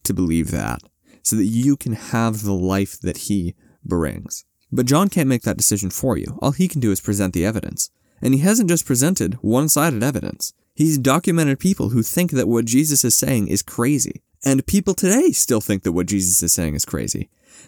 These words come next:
That his body is somehow the bread of life, eating my flesh. You know, that was controversial then. It doesn't make sense to people now. Still, when you wrestle with the evidence, what is the conclusion that you reach?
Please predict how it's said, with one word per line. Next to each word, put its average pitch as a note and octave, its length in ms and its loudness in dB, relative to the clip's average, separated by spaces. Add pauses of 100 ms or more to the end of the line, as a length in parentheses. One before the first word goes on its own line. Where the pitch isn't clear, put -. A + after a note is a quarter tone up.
That B2+ 120 0
his D#3+ 220 2
body A#2 600 -2
is F#2+ 180 0
somehow A2 400 0
the G2+ 100 -2
bread G2+ 340 0
of G2+ 100 -4
life, F#2+ 420 -2 (260)
eating A#2+ 260 2
my A2 140 0
flesh. A2 320 -2
You C3 60 -2
know, G#2+ 100 0
that A#2+ 80 0
was B2+ 100 0
controversial D#3+ 460 -2
then. A#2 240 0 (220)
It - 200 -4 (140)
doesn't F3+ 240 2
make A#2 160 0
sense D3+ 260 0
to F#2+ 200 0
people B2+ 240 0
now. G2+ 360 -2 (360)
Still, - 460 0 (340)
when C#3+ 160 2
you D#3 280 4
wrestle D#3+ 340 4
with B2+ 120 2
the A#2+ 140 2
evidence, B2 520 0
what A#2+ 420 0
is C3+ 160 2
the B2+ 100 2
conclusion G2+ 600 0
that - 120 -4
you A2 140 0
reach? E3+ 500 -2